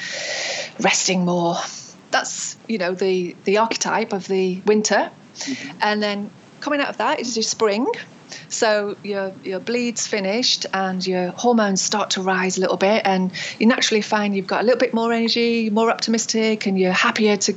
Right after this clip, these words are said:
Speaker 1: kind of get out into the world a little bit more. And you can start kind of implementing everything that came to you during your, your winter t-, winter cycle, because when you're on your period, you're a little bit more intuitive and you get more of a sense of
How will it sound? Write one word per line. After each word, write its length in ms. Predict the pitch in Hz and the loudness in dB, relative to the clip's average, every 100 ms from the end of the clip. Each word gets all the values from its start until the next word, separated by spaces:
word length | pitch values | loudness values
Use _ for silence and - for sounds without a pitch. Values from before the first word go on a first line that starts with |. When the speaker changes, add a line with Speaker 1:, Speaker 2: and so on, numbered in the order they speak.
| - | -4
Speaker 1:
kind 180 | - 202 | -2 0
of 60 | 190 | 2
get 120 | - | 2
out 180 | 190 180 | 2 2
into 200 | 196 - | 0 -2
the 80 | 190 | 0
world 380 | 196 196 190 - - - - - | 0 2 0 -6 -12 -16 -8 -2
a 80 | |
little 200 | 190 - | 0 0
bit 180 | 180 175 | 0 -2
more. 360 | 175 160 170 226 - - - - - - | 0 2 2 2 -4 -6 -6 -6 -8 -2
And 140 | 190 | -2
you 60 | 190 | 0
can 140 | 196 | -2
start 480 | - - 220 202 - | -2 2 4 4 0
kind 200 | 220 196 | -4 -2
of 180 | 180 - | -4 -2
implementing 920 | 214 208 - 214 196 190 - 190 185 180 - - - - | 0 0 0 0 2 0 0 0 0 -2 -6 -12 -14 0
everything 380 | 240 214 233 214 | 2 2 2 2
that 120 | 190 | 0
came 240 | 226 233 233 | 0 2 2
to 160 | - | 2
you 80 | 196 | 0
during 320 | 185 196 190 | 2 2 2
your, 340 | 185 180 180 175 | 2 2 2 0
your 460 | 185 180 180 180 | -2 0 2 2
winter 340 | 175 214 220 208 | 4 4 4 0
t-, 180 | - - - - | -4 -8 -10 2
winter 320 | 214 214 190 | 4 4 0
cycle, 400 | - 170 165 175 | 2 0 0 -2
because 240 | 208 196 | 2 4
when 140 | 220 220 | 6 6
you're 140 | 214 | 6
on 100 | 233 | 4
your 100 | 226 | 2
period, 240 | 214 175 | 2 2
you're 80 | 196 | 4
a 40 | 214 | 2
little 100 | - | 4
bit 120 | 226 | 2
more 140 | 247 | 4
intuitive 640 | 254 - 269 269 294 285 277 | 2 2 2 2 4 4 6
and 80 | |
you 80 | 226 | 6
get 220 | 220 - | 6 2
more 180 | 220 226 | 4 4
of 80 | 220 | 4
a 60 | 220 | 2
sense 400 | - 220 220 208 | 2 2 2 0
of 280 | 196 190 | 2 0